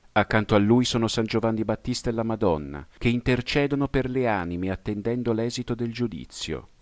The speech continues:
Intorno alcuni angioletti recano i simboli della passione, che insieme alle ferite ben visibili sul corpo di Gesù costituiscono il fondamento stesso della fede cristiana. In basso il suono della tromba angelica di un vivace angioletto risveglia le anime dal sonno della morte.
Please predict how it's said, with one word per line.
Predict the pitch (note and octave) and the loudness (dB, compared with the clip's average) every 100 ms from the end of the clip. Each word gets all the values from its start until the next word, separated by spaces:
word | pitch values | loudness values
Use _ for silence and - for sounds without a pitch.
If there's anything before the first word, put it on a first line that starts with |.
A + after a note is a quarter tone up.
| _ _ _ - | _ _ _ 0
Intorno | A#2 A2 B2+ C3+ C3+ | 0 4 6 6 4
alcuni | B2+ B2 C3 B2+ | 0 2 0 2
angioletti | A#2+ B2 A2+ G2 - | 0 2 2 0 -2
recano | G#2+ A2 A2+ A#2+ | -2 -2 -2 -2
i | A2+ | -2
simboli | - A#2 A#2+ A#2+ | -2 -2 0 -2
della | A#2 A2+ | -2 -4
passione, | A#2+ A2+ - G2 C#2+ B1 B1+ - | -4 -4 -2 0 -2 -4 -12 -10
che | - | -2
insieme | F#2+ F2 A2+ G#2+ | 0 0 0 2
alle | F#2 E2+ | 2 -2
ferite | - F2 G2+ - | -2 -2 -2 -2
ben | E2+ F2+ | -2 -2
visibili | F2 F2 G#2+ G2 F2 | -2 -4 -4 -2 -4
sul | - E2 | -4 -4
corpo | - G#2+ A2 F#2+ | 0 0 2 -4
di | F#2 | -2
Gesù | F#2+ E2 E2 D#2 | -4 -4 -2 -2
costituiscono | - G#2+ - A2+ A#2+ C3 - A#2 | 2 2 2 -2 0 0 -2 0
il | A2 | 0
fondamento | - A2 G#2 A2 A#2+ A#2 | 0 0 0 -2 -2 -2
stesso | G#2+ - A#2+ - | -4 -2 -4 -4
della | A2 G#2+ | -4 -4
fede | G2+ G2+ G#2 | -4 -6 -6
cristiana. | - G#2+ - F2+ D2+ B1 C2 - _ _ _ - | -8 -8 -8 -6 -6 -6 -12 -14 _ _ _ 0
In | A#2+ A2+ | 2 4
basso | G#2 F#2 - - | 4 2 0 2
il | G2+ | 2
suono | F#2+ B2 A#2+ | 2 2 2
della | A2+ G#2+ | 2 -2
tromba | - A#2+ A2+ | 0 0 0
angelica | A2+ A2+ A2 F2+ F2 G2 | 0 0 0 0 -2 -4
di | G#2 | -2
un | G#2+ | -2
vivace | A2+ B2 B2+ B2 | -2 -2 -2 -4
angioletto | A#2 B2 G#2 D2+ - | -2 -2 -2 -4 -2
risveglia | G2+ A2 A#2+ C3+ C3 | 0 -2 -2 -2 -2
le | B2 B2 | -2 -2
anime | G2 F#2 G2 G#2 | -2 -2 -4 -2
dal | G2+ G#2 | -4 -4
sonno | - A#2 A#2+ | -2 -2 -2
della | A#2 A2+ | -2 -2
morte. | G#2+ D#2 - - C#2+ - | -2 -4 -6 -8 -10 -10